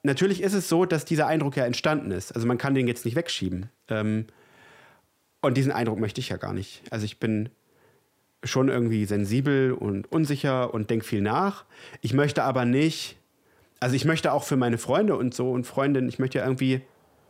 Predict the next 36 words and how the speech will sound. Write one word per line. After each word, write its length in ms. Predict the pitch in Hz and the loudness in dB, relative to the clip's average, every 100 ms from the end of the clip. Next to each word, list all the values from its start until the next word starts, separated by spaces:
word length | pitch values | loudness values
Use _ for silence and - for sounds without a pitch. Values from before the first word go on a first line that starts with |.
| _ _ | _ _
auch 200 | 135 - | -2 0
eine, 120 | 135 127 - - - | 2 0 -2 -8 -4
ein 100 | 123 | -2
Stück 240 | 160 - | -2 0
weit 160 | 123 127 | 0 0
ein, 140 | 127 | -2
ein 100 | 135 | -2
Anker 320 | 127 160 131 98 | 0 0 0 0
sein 220 | 92 92 | -2 -2
können. 240 | 95 92 | -4 -4
Also 120 | 104 | -4
ich 40 | 120 | 0
möchte 160 | 143 143 | 0 2
zum 80 | |
Beispiel, 120 | 135 113 | 0 0
dass 140 | - | -4
Freunde 520 | 113 117 147 151 147 - - - | -2 2 4 2 0 -6 -20 -4
sagen, 460 | 127 127 135 131 - - _ _ _ - | 0 0 0 -2 -6 -20 _ _ _ -8
„Auf 120 | 113 | -2
den 140 | 131 | 2
ist 120 | 127 - | 2 2
Verlass. 520 | 113 98 95 - - _ _ _ - | -2 0 -2 -6 -16 _ _ _ -4
Mit 180 | 127 | -4
Problemen 360 | - 120 120 123 | -2 0 2 2
komme 200 | 117 113 | 2 -2
ich 100 | 110 | -2
zu 180 | - 113 | -4 -2
dem.“ 340 | 98 95 95 - - - - | 0 -2 -4 -10 -20 -20 -4
Und 80 | 139 | 0
ich 120 | 131 | 2
will 80 | 160 | 2
nicht 140 | 151 | 2
die 80 | 135 | 2
ganze 260 | 135 147 135 | 2 0 0
Zeit 240 | 131 123 | 0 2
so 120 | 139 | 0